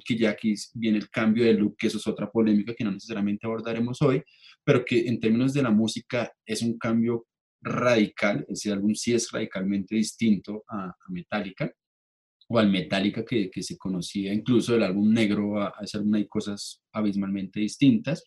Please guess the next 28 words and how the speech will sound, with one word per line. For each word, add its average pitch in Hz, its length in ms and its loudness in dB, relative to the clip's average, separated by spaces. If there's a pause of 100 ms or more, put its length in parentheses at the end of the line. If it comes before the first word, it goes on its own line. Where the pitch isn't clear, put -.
(500)
pero 147 400 2 (360)
no 135 240 8
fue 143 160 4
la 139 120 4
única. 180 380 2
Entonces 101 640 -4 (260)
está 113 280 0
la 110 140 2
crisis 117 460 0
que 123 340 0
las 113 200 0
dos 107 180 0
bandas 113 300 0
súper 113 280 -2
icónicas 110 760 0
del 107 420 -2
New 107 240 4
Wave, 110 360 2 (180)
eh, 110 300 -2
o 110 120 -2
British 113 380 0
Heavy 113 180 2
Metal 110 380 2 (140)
pierden 113 300 4
sus 117 160 -4
vocalistas 107 680 0
insignia, 110 480 2
entonces 101 680 -6